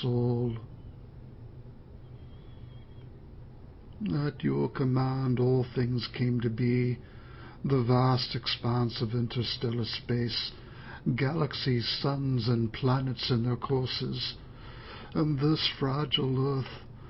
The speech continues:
our island home. By your will they were created and had their being. From the primal elements you brought forth the human race,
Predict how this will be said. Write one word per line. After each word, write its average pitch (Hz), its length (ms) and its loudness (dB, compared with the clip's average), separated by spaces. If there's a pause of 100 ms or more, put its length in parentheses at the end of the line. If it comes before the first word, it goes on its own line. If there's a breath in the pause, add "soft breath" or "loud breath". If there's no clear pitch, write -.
(300 loud breath)
our 147 520 0
island 147 540 2
home. 135 580 2 (1000 loud breath)
By 160 320 2
your 156 380 4
will 151 500 4 (340 loud breath)
they 156 140 4
were 147 160 2
created 143 800 2 (260 loud breath)
and 151 300 2 (100)
had 151 360 0
their 131 240 4
being. 135 640 2 (1120 loud breath)
From 165 160 6
the 160 100 10
primal 151 720 4
elements 135 540 2
you 135 80 4
brought 143 460 0
forth 139 240 6 (160)
the 117 60 2
human 127 380 2
race, 123 520 2